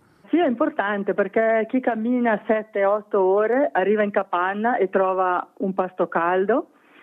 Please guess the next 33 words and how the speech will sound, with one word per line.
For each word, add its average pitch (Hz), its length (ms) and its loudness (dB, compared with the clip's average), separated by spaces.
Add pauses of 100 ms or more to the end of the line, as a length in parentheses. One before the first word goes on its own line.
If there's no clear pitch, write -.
(200)
solitamente 214 720 -2
composto 202 440 -2
da 190 120 0
quattro 175 300 -2
portate, 185 760 -2 (460)
vuol 180 220 0
dire 180 880 2
una 180 280 2
zuppa 226 380 0
calda, 190 640 -2 (380)
un'insalata, 170 1080 -2 (100)
un 180 180 0
piatto 175 360 -4
principale 202 760 0
e 220 100 0
poi 202 180 0
anche 165 240 0
il 165 100 0
dessert. 160 580 0 (680)
E 185 100 0
devo 208 160 0
dire 226 260 2
che - 80 -2
alle 196 240 0
sei 233 160 2
e 208 60 0
trenta, 208 440 -2
quando 170 300 0
viene 180 300 2
servita, 185 540 0
sono 175 240 -4
tutti 208 320 -2
pronti, 180 960 -2